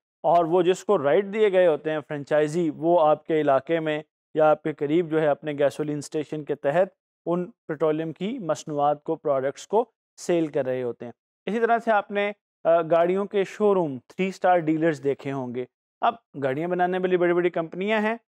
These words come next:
वो असल में मैन्युफैक्चरिंग करती हैं और अपनी सेल के लिए उन्होंने जो एक्सक्लूसिव राइट्स हैं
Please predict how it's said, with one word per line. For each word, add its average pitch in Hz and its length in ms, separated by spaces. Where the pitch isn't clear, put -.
वो 226 120
असल 226 180
में 233 120
मैन्युफैक्चरिंग 190 760
करती 135 380
हैं 123 180
और 185 380
अपनी 202 540
सेल 214 540
के 202 160
लिए 147 400
उन्होंने 180 580
जो 160 180
एक्सक्लूसिव 196 760
राइट्स 185 380
हैं 156 180